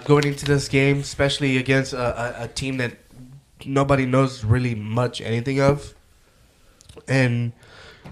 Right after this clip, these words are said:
you dominate the first half the way you did, so we're thinking, like, you know what? They're just gonna dominate the whole game, just come back second half and do the same thing. Nope. <laughs> Uh, like I said, uh, like I said in the previous, uh,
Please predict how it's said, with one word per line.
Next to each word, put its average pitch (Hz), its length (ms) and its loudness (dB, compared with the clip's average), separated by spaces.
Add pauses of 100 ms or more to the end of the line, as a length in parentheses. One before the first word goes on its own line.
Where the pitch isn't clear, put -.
(140)
you 151 140 2
dominate 147 400 -2
the 131 100 -4
first 135 260 -2
half 135 240 2
the 123 80 -4
way 120 120 -6
you 120 140 -6
did, 113 360 -2
so 120 140 -2
we're 117 160 0
thinking, 120 320 -2
like, 127 240 2
you 131 80 -6
know 143 100 0
what? 139 300 -2
They're 123 80 -6
just 120 240 -12
gonna 123 160 -4
dominate 120 400 -4
the 117 100 -2
whole 117 180 -2
game, 117 360 -4
just 113 300 -12
come 123 180 0
back 117 240 -2
second 113 240 -8
half 117 300 -4
and 107 80 -10
do 117 100 -4
the 107 100 -6
same 113 280 -4
thing. 120 380 -2 (440)
Nope. 107 460 -6 (260)
<laughs> - 340 -10
Uh, 110 420 2 (480)
like 120 200 0
I 135 60 2
said, 151 300 4
uh, 143 340 4
like 131 120 -4
I 139 40 -8
said 151 180 -2
in 143 80 0
the 139 100 0
previous, 143 560 -2
uh, 107 420 -2